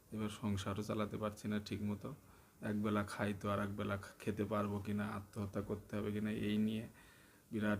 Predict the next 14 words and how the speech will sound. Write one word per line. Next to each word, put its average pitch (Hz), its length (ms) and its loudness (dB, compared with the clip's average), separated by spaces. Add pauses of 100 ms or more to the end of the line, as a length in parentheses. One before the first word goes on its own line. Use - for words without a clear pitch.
টেনশনের 113 440 4
মধ্যে 117 320 4
আছি। 113 240 2 (680)
আমি 101 80 -2
শেষে 107 460 0
সিদ্ধান্ত 110 520 2
নিয়েছি, 113 520 2 (600)
এই 104 260 2
দেনা 107 380 4 (380)
তো 113 240 6
আর 107 200 4
আমার 110 320 6
কিছু 120 220 2
নেই 117 400 8